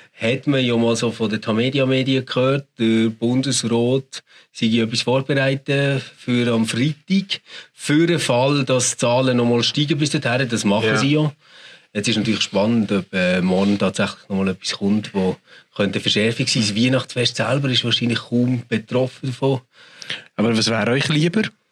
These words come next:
Speaker 3: Dass es dann wie klarer wäre und dass der Bund jetzt, m, würde ich sagen, nein, es geht wieder in den Lockdown rein und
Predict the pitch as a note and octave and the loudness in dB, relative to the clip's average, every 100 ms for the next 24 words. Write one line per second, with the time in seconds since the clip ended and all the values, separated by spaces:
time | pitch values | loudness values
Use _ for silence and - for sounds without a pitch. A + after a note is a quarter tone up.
0 | _ _ _ _ _ _ A2+ - A2+ - | _ _ _ _ _ _ -4 -2 -2 0
1 | A2+ A2 G#2+ A2+ - G#2 F#2+ A#2 D3 D3 | 0 0 0 -2 -2 0 0 0 0 0
2 | D3 D#3 C#3 G#2+ G#2+ G2+ - G2 G#2+ G#2 | 0 0 0 0 -2 -2 -4 -2 2 2
3 | G2+ G2 - G#2+ G2+ G2 G2+ G#2 G2+ G2+ | 0 -2 -2 2 2 2 0 0 0 0
4 | G2+ G2+ G2 G2 G#2 G#2 - G2 G2+ G2+ | 0 0 0 2 0 -2 -2 -2 0 0
5 | F#2+ A2 B2+ B2 B2 B2 A#2+ A#2+ A#2+ - | 2 0 0 -2 2 2 2 2 -2 -6
6 | _ _ _ _ _ - G2+ - - | _ _ _ _ _ -2 -2 -2 -10